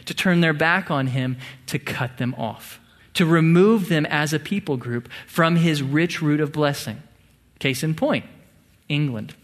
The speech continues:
England in this century, if you go over there today, it's not like it was in Charles Spurgeon's day. It's now very dry. Spiritually, it's a hard, cold place. Now, God is still working.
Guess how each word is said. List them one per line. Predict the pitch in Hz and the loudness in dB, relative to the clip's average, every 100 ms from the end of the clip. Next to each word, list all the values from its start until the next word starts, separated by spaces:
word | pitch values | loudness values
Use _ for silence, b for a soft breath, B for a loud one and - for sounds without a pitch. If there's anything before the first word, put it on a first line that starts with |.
| _ _ _ _ - | _ _ _ _ -2
England | 170 185 180 | 2 2 2
in | 170 | 2
this | 170 - | 0 0
century, | 208 165 | -2 -2
if | 127 | -4
you | 143 | -2
go | 180 | -2
over | 180 | 0
there | 175 | 0
today, | 156 139 185 | 0 0 2
it's | 143 - | 0 -2
not | 151 156 | -4 -4
like | 151 - | -6 -6
it | |
was | 151 139 127 | -4 -2 -2
in | 123 - | -4 -4
Charles | - 127 123 | -4 -4 -4
Spurgeon's | 135 123 113 | -6 -4 -6
day. | - - - _ b b b b b | -8 -12 -14 _ b b b b b
It's | - | -2
now | 143 | 0
very | 147 151 | 2 2
dry. | 147 135 127 123 104 - - _ b b b | 2 0 -2 -2 -6 -12 -20 _ b b b
Spiritually, | - 165 160 156 147 | -4 2 2 2 -2
it's | 131 | -2
a | 135 | -8
hard, | - - 151 143 147 147 | -12 -2 0 2 0 -4
cold | - 147 127 127 | -6 -4 -4 -4
place. | 208 160 - | -2 -2 0
Now, | 156 | 0
God | 147 185 226 | 4 4 4
is | 208 | 2
still | - 202 160 | 4 4 4
working. | 160 294 320 - 151 139 214 | 0 -2 -2 0 0 0 -4